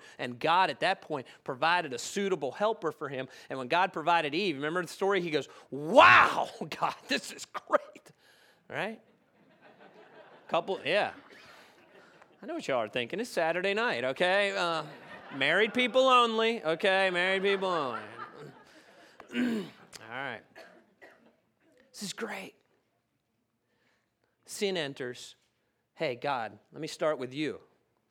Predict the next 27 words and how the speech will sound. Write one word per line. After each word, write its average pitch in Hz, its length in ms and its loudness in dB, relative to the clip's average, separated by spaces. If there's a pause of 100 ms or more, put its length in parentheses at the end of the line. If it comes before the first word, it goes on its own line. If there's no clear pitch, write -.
(320)
I'm 160 120 -10
in 131 100 -6
this 117 160 -10
mess 127 160 -12
'cause 131 180 -10
of 123 60 -12
you, 143 240 -6
and 117 80 -8
now 131 120 -8
you 139 120 -10
brought 127 240 -6
me 123 80 -10
this 113 180 -14
woman, 123 340 -16
okay?" 127 300 -20 (2250)
And - 80 -20
since 175 220 -12
then, 143 180 -6
man, 123 200 -8
every 156 240 -4
relationship 160 560 -6
has 143 120 -10
been 135 220 -10
broken 127 320 -6
from 120 160 -16
this 123 140 -12
point. 120 300 -14